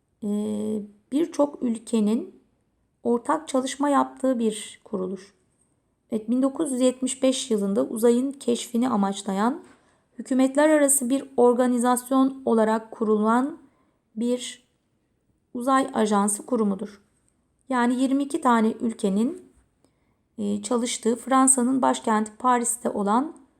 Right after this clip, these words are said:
bir kurumdan bahsediyoruz. Bu kuruluş işte uzayda yaşamın olup olmadığı,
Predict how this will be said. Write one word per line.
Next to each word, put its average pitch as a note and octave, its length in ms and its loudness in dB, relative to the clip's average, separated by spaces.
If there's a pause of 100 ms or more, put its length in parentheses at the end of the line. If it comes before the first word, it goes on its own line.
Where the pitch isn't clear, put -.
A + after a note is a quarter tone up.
(220)
bir D4+ 240 -6
kurumdan B3 460 0
bahsediyoruz. G3+ 760 -4 (720)
Bu F4 180 -4
kuruluş C4+ 640 -2 (100)
işte - 300 -16 (200)
uzayda B3+ 460 2
yaşamın C4 460 0
olup B3+ 280 -2
olmadığı, G#3+ 640 0